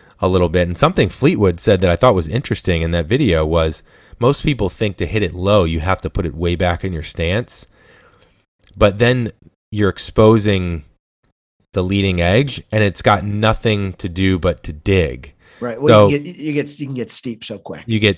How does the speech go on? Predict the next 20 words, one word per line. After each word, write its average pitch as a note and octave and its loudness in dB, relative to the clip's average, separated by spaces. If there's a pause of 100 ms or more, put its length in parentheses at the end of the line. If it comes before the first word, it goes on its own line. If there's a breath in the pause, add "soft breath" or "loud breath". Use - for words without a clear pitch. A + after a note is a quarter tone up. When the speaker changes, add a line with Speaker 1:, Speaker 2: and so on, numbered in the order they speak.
(160)
Speaker 2:
Yeah. B2 -4
Speaker 1:
stip-, B2+ 6
steep, C#3 0 (240)
and G#2 2 (180)
yeah, A2 4
it, G#2 -4 (600)
it's G#2+ -8
got A2+ 2
this A#2 -6
nice A2 0
punch - -2
shot, F#2 0
which F#2+ -8
a G2+ -6
lot F#2+ 2
of F2+ -8
times F2+ -4
is E2+ -10
more F#2+ -4
comforting F2+ -6